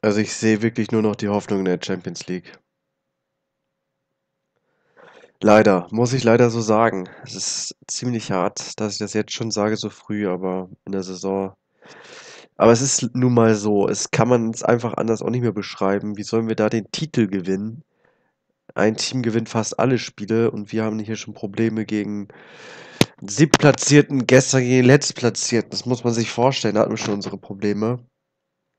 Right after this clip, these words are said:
Und ich glaub, da geht nichts mehr, Leute. Da ist, glaub ich, irgendwas im Busch. Ich glaub, wenn wir Vierter oder so wären nach der Saison, sind wir wirklich gut beraten.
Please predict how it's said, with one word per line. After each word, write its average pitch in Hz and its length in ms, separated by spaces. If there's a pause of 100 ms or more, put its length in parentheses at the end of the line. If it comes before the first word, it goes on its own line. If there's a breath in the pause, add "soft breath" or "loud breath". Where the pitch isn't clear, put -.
(1120)
Und - 540
ich - 180
glaub, 113 180
da 110 80
geht 120 200
nichts - 220
mehr, 95 120
Leute. 95 420 (200)
Da - 80
ist, - 320
glaub 123 240
ich, 131 300 (3250 loud breath)
irgendwas 151 420
im 135 120
Busch. 120 340 (840)
Ich - 80
glaub, 120 200
wenn 131 120
wir 127 120
Vierter 147 400
oder 131 180
so 120 180
wären 120 200
nach 110 160
der 120 160
Saison, 107 380
sind 101 180
wir 104 120
wirklich 101 260
gut 107 140
beraten. 98 540